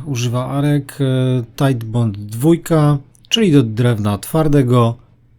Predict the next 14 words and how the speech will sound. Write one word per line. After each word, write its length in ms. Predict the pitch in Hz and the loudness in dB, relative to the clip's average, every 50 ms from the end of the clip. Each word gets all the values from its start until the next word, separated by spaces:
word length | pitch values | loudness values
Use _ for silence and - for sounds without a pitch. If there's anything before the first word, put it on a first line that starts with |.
| _ _ _ _ _ _ _ _ _ _ _ _ _ _ _ _ _ _ | _ _ _ _ _ _ _ _ _ _ _ _ _ _ _ _ _ _
suchego. 760 | - - - 190 180 - 165 156 139 127 131 131 123 127 123 - - - - _ _ _ _ _ _ _ _ _ _ _ _ _ - _ _ _ _ - - _ _ _ _ _ - | -6 0 2 2 2 4 2 2 4 4 4 4 4 2 0 -2 -8 -18 -20 _ _ _ _ _ _ _ _ _ _ _ _ _ -20 _ _ _ _ -20 -20 _ _ _ _ _ -6
I 320 | 127 117 110 110 107 107 | -4 -2 0 0 -2 -4
tutaj 280 | 104 - 113 - 117 101 | -4 -6 -4 -2 -2 -2
mamy 240 | 101 98 98 101 98 | 0 0 0 0 0
dębinę, 420 | 95 110 110 104 110 110 104 95 | 2 2 2 2 2 2 0 0
więc 200 | 98 98 95 98 | -2 -2 -2 -2
jak 120 | 113 101 | -4 -2
najbardziej 340 | 107 101 95 98 95 92 95 | -2 -2 -2 -2 -2 -2 -4
prawidłowo. 680 | 95 - 104 95 101 107 135 147 135 117 120 117 113 - - - - _ _ _ _ _ _ _ _ _ - | -4 -4 -6 -6 -2 0 2 2 4 4 2 0 0 -4 -8 -18 -20 _ _ _ _ _ _ _ _ _ -10
E, 180 | - 104 95 95 | -8 -6 -4 -4
smaruję, 640 | 92 - 127 127 147 156 151 139 127 123 117 117 113 - - _ _ _ _ _ _ _ _ _ _ _ _ _ _ _ _ _ - | -2 0 2 2 4 4 4 4 4 2 0 -2 -4 -6 -12 _ _ _ _ _ _ _ _ _ _ _ _ _ _ _ _ _ -14
e, 440 | 113 104 101 98 98 101 101 101 98 | -12 -10 -10 -10 -10 -10 -10 -12 -10
smaruję 680 | 98 - - - 117 110 113 113 110 107 104 104 98 95 | -10 -8 -4 -2 0 0 0 0 0 0 0 -2 -2 -4
te 440 | - - 110 95 92 92 92 101 | -6 -6 -4 -4 -4 -4 -6 -8